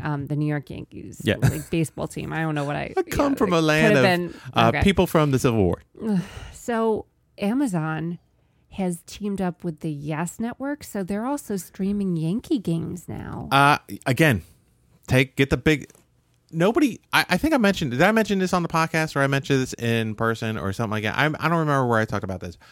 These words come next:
Speaker 2: but Stephen A. Smith only argues about <laughs> top things, right?
Speaker 1: Yeah.
Speaker 2: Nobody's gonna go run out and be like, "Hey, Colorado Rockies, uh,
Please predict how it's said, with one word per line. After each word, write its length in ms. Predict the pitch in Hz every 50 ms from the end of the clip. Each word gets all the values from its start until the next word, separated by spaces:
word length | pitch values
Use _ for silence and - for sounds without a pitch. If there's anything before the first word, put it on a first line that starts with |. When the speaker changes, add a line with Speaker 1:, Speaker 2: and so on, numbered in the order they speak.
| - _ -
Speaker 2:
but 100 | - -
Stephen 280 | - - 180 175 180
A. 80 | 180 175
Smith 340 | - - 160 143 139 123 - - - -
only 220 | - 139 143 147
argues 340 | 78 113 117 117 113 117 110
about 280 | 110 104 104 104 - -
<laughs> 0 |
top 280 | - 104 104 98 - -
things, 360 | - 98 92 87 87 85 -
right? 160 | 101 107 - _ _ _ _
Speaker 1:
Yeah. 120 | - - - - - - _ _ _ _ _ _ _ _ _ -
Speaker 2:
Nobody's 500 | 120 131 - 196 214 190 233 233 214 -
gonna 140 | - 175 165 147
go 160 | 147 143 143
run 220 | 120 120 117 113 117
out 140 | 117 110
and 80 | 98 113
be 100 | 107 110
like, 200 | 104 92 80 - _ - - - -
"Hey, 140 | - 190 190
Colorado 440 | 156 - 175 175 175 175 170 170 165
Rockies, 600 | 135 135 135 143 190 - - 104 87 78 - - - _ - - - - - -
uh, 340 | 113 120 120 117 113 113